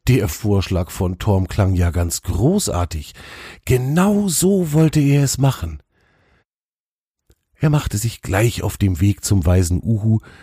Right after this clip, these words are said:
um ihn zu bitten, ob er ihm eine solche Karte zeichnen könnte. Der Uhu freute sich immer, wenn seine Freunde ihn um Hilfe baten,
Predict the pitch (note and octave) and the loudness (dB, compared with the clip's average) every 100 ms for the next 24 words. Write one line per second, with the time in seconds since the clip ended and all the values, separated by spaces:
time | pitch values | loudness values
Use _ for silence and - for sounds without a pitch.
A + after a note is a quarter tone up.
0 | - - G#2 F#2+ C#3 - E3+ - F2 F#2 | -12 -4 0 0 0 -4 -2 0 0 -2
1 | G2 A2+ A2+ B2 C#3 C#3+ C#3+ D#3 C#3+ C#3 | -2 -2 0 0 0 0 0 -2 -2 -2
2 | - D3+ D3+ D#3+ E3+ - - F2 - D#2 | -4 -8 -6 -6 -6 -4 0 0 0 -4
3 | - D#2 C#2+ - C#2+ - _ _ _ _ | 0 0 0 -4 -8 -10 _ _ _ _
4 | _ _ _ _ - E2+ - A2 G2 E2 | _ _ _ _ 0 2 4 2 2 -2
5 | - E2 D#2 D#2 E2 - F#3+ C#3 E2 E2+ | 0 0 0 -2 -4 0 2 4 4 0
6 | E2 D#2+ D#2+ - F#2 F#2 E2+ E2 E2+ F2 | 0 -2 -2 0 0 2 0 -2 -4 -2
7 | D2 F#2+ F#2 G2+ G2+ G#2+ D3+ | 0 0 0 0 2 0 -2